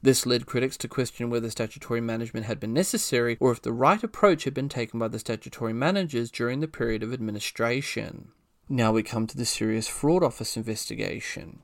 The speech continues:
On the twentieth of June two thousand and eleven, the Serious Fraud Office announced that it had laid fifty charges of alleged fraud under sections two twenty, two forty-two,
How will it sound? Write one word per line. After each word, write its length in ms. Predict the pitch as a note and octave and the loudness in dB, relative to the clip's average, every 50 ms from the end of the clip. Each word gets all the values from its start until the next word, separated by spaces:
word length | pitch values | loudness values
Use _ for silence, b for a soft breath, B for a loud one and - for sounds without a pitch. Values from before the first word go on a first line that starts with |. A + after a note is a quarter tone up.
| _ - | _ 2
On 80 | B2+ B2+ | 4 4
the 80 | B2 | 4
twentieth 340 | - - D3 B2 B2 B2 A#2+ | 4 2 2 2 2 2 0
of 60 | C3 | -2
June 300 | B2 - A#2+ A#2+ A#2 A#2 | -2 0 0 0 0 0
two 160 | A2+ - A#2+ | 0 -2 0
thousand 340 | - A#2 A#2 A#2 A2+ A2+ A#2 | 2 2 0 0 0 -2 -2
and 100 | A#2 A2+ | 0 0
eleven, 380 | A2 A2 A2+ A2+ A2+ C3 C3+ C#3 | 0 0 0 0 0 0 0 0
the 80 | C3+ | 0
Serious 420 | B2+ - - D3+ F3+ G#3+ A#3 G3+ - | 0 4 6 6 8 8 8 6 4
Fraud 360 | - - - A#2+ A#2+ A#2+ A#2+ | 0 0 0 2 4 4 4
Office 340 | B2 C3+ - - D3+ - - | 4 2 2 -2 -2 -2 0
announced 340 | B2+ B2 B2+ D#3+ G3 - - | 0 2 4 2 2 2 2
that 100 | G3+ E3+ | 2 4
it 80 | D3 C3+ | 4 2
had 120 | C3 A#2+ | 2 2
laid 280 | B2 A#2+ A#2 A#2 A2+ - | 2 0 0 0 -2 -2
fifty 340 | - - E3 - - A#3 | -4 -4 -4 -2 -2 -2
charges 540 | G3+ - - C#3 A#2+ A#2+ A#2+ B2 A#2+ A2+ - | -2 0 0 2 2 2 2 0 -2 -2 -2
of 100 | A#2+ A2+ | -2 -2
alleged 380 | A#2 A#2 A#2 A#2 A2 - - - | 0 0 0 0 0 -2 -6 -8
fraud 440 | - - - E3 F3 E3+ D3 B2+ G#2+ | -10 -2 2 4 6 6 6 6 4
under 220 | A#2+ A#2+ A#2+ A#2+ | 2 0 -2 -2
sections 580 | - - - A2+ - - - - A#2 A#2 A2+ - | -2 -2 -2 -2 -2 -4 -6 -4 -4 -6 -6 -8
two 220 | - - D#3+ F#3+ | -2 0 0 0
twenty, 460 | F#3+ - - - A#2 A#2 A#2 B2 C3 | 0 -2 -4 -4 -2 -2 -2 -4 -4
two 240 | - - - F3+ F3+ | -6 -4 -2 -2 -2
forty-two, 720 | - - D3 C3+ B2+ B2 A#2+ - - - A2+ A2+ A#2 A#2+ | 0 0 0 0 0 0 -4 -6 -6 -4 -2 -2 -2 -4